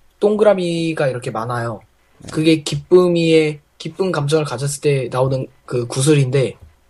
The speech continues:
Speaker 2: 네.
Speaker 1: 영화 중간으로 가면서 그 구슬이, 금색 구슬보다는 막 다양한 색깔이 나와요. 이러면서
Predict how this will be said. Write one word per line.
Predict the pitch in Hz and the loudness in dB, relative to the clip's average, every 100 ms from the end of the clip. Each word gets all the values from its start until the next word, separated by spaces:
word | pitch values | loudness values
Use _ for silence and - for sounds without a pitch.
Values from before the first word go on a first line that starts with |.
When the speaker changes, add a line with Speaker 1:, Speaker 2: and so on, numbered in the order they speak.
| _ _ _ _ _ | _ _ _ _ _
Speaker 2:
네. | 110 | -4
Speaker 1:
영화 | 147 175 175 | 2 4 4
중간으로 | - 147 160 165 151 | 2 2 4 6 4
가면서 | 143 151 175 | 4 2 -2
그 | - | -6
구슬이, | - 147 160 151 - - | -2 0 2 0 -4 -2
금색 | 156 180 196 | 2 2 2
구슬보다는 | 170 165 151 143 147 147 113 | 2 2 0 0 0 0 -4
막 | 113 - | -8 -6
다양한 | - 139 165 | 0 2 2
색깔이 | 160 151 131 | 0 -2 -2
나와요. | 110 92 185 | -4 -8 -8
이러면서 | 113 139 131 135 127 | -2 0 0 -2 -4